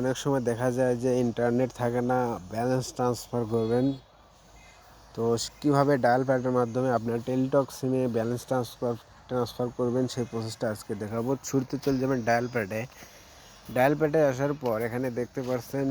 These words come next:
আহ, স্টার ওয়ান টু ফোর স্টার, এভাবে এক, দুই, তিন, চার, পাঁচ, ছয়, সাত, আট দিয়ে স্টার দিবেন। এরপর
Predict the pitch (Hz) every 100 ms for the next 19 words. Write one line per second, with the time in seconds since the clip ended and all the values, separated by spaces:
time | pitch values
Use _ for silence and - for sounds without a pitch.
0 | 127 120 113 113 - - - - - -
1 | - - - - - - - - - -
2 | 131 - - 139 139 139 127 127 143 131
3 | - 123 131 139 - - 120 123 139 -
4 | - - - - - - 120 - 127 123
5 | 143 156 - - - - - - - -
6 | - - - 123 123 131 143 127 123 110
7 | 120 127 127 - 120 123 120 123 120 120
8 | - 110 123 120 - - 113 117 120 -
9 | 113 113 110 - 123 104 - - - 120
10 | 127 - - 127 123 110 98 - - -
11 | - - - - - 123 127 127